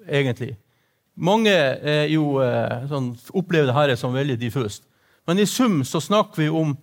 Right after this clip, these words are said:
noen teknologiområder, eh, som i sum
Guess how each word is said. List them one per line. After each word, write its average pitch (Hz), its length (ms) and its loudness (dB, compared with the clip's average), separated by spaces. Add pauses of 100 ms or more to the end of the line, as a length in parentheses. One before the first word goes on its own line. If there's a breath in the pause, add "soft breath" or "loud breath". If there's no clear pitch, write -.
(340 soft breath)
noen 151 640 2
teknologiområder, 165 1300 2 (480)
eh, 127 200 -2
som 165 400 -2
i 170 200 0
sum 160 480 0